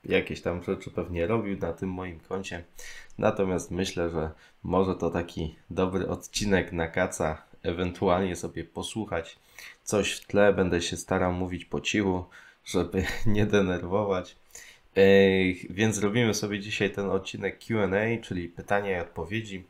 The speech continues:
Zadaliście mi naprawdę bardzo dużo pytań. Wiem, że czasem tak bywa, że,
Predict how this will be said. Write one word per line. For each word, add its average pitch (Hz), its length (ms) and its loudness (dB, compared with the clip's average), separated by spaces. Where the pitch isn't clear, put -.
Zadaliście 98 640 2
mi 92 100 -2
naprawdę 87 520 -2
bardzo 110 300 2
dużo 104 260 -2
pytań. 98 500 -2
Wiem, 127 220 4
że 120 120 4
czasem 117 340 2
tak 104 200 -2
bywa, 113 260 4
że, 101 400 4